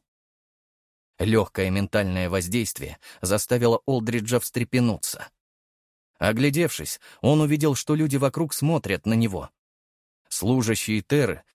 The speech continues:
с удовольствием наблюдали за беспокойством ранее неприкосновенного директора. Им нравилось происходящее.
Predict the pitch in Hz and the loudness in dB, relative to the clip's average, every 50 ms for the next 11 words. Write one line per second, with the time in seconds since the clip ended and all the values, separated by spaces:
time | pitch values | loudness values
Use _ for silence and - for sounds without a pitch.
0 | _ - - - 156 135 135 131 120 143 147 123 - - - 113 120 120 120 120 | _ -6 -2 -2 2 2 2 2 2 2 2 0 0 -4 -2 0 2 2 2 2
1 | 113 98 113 117 117 127 123 113 107 104 117 117 107 120 - - - 117 - - | 0 0 0 0 2 2 0 0 0 -2 -2 -2 -2 -4 -4 -2 -2 -2 0 0
2 | 143 147 113 - - 95 104 101 90 - - - - 127 139 139 127 123 123 120 | 0 0 0 -2 -2 -2 -2 -2 -2 -4 -10 -2 0 2 2 4 2 2 2 2
3 | 120 120 127 127 - 123 127 - 120 113 - 123 117 113 127 123 113 110 113 110 | 2 2 2 0 0 -4 -4 -2 -2 -2 0 0 0 2 2 0 0 0 0 0
4 | 110 107 104 120 113 98 78 - - - - - - - _ _ _ _ _ _ | 0 0 0 -2 -2 -2 -6 -8 -12 -14 -12 -12 -14 -16 _ _ _ _ _ _
5 | _ _ _ _ _ _ - 160 170 165 170 180 185 185 165 127 104 92 87 82 | _ _ _ _ _ _ 2 2 4 4 4 4 4 4 2 2 0 -2 -2 -4
6 | - - - 104 107 104 - - 117 117 110 104 87 - - - - - - - | -6 -6 -2 -2 -2 -2 0 2 0 2 2 0 -2 -2 -8 -12 -12 -14 -14 -16
7 | - | -20